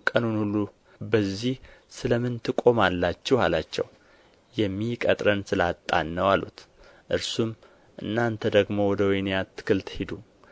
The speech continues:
የሚገባውን ትቀበላላችሁ» አላቸው። በመሸም ጊዜ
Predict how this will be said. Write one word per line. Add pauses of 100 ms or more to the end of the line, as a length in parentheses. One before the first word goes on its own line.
(260)
የሚገባውን
ትቀበላላችሁ»
አላቸው። (580)
በመሸም
ጊዜ